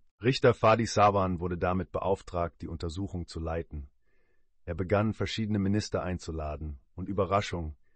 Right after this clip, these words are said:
er wurde im Februar zwanzig einundzwanzig von seinem Amt enthoben,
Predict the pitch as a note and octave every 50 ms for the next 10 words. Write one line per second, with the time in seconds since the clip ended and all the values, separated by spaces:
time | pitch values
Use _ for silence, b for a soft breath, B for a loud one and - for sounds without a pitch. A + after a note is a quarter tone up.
0 | - - _ _ E2+ F2+ F2 G2+ G#2+ G2 G2+ F#2+ F#2+ F2 - - G#2+ A2 G2 G2
1 | G#2 G2+ F#2+ - - - - G2 G2+ G#2 - - G#2+ - - F#2+ G2+ G2 F2+ E2+
2 | - - - G2+ G2+ - - D#2+ - - - F2 E2 E2+ E2 E2 E2 - D#2+ F2
3 | F2 - - E2+ D#2 - - F#2+ F#2+ F2+ D2 D#2 D2+ C#2+